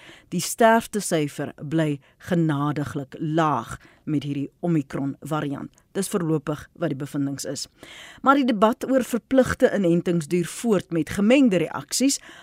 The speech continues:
Ons bespreek vanmôre die privaat sektor se standpunt hieroor en jy kan laat weet wat maak jy as jou werkgewer jou verplig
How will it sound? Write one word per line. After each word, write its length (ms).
Ons 240
bespreek 320
vanmôre 460
die 240
privaat 420
sektor 320
se 160
standpunt 560
hieroor 400
en 180
jy 140
kan 220
laat 180
weet 460
wat 180
maak 320
jy 400
as 240
jou 220
werkgewer 720
jou 400
verplig 560